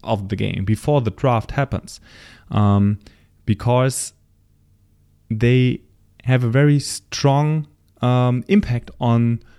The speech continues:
what cards you want to pick in order to fulfill the quests. And, um, yeah, you need to know that before you, um, before you draft. And, and, um, that's,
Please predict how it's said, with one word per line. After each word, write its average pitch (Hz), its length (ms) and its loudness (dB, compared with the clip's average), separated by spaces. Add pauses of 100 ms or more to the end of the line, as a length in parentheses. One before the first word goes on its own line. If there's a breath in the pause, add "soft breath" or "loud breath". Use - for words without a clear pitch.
(280 soft breath)
what 135 200 -2
cards - 340 -2
you 120 80 2
want 120 200 2
to 110 100 -2
pick - 320 -2
in 113 140 -2
order 110 120 2
to - 100 -4
fulfill 143 420 2
the 117 80 0
quests. - 480 -10 (580 loud breath)
And, 104 580 4
um, 101 520 4 (680)
yeah, 170 160 2 (220)
you 110 140 4
need 127 180 8
to - 120 2
know 120 300 6
that 113 360 0 (640)
before 120 400 0
you, 107 500 2
um, 98 500 0 (200)
before 104 320 -2
you 92 100 2
draft. - 420 -6 (440 loud breath)
And, 92 460 2 (460)
and, 90 520 4
um, 87 500 2 (1040 loud breath)
that's, - 280 -2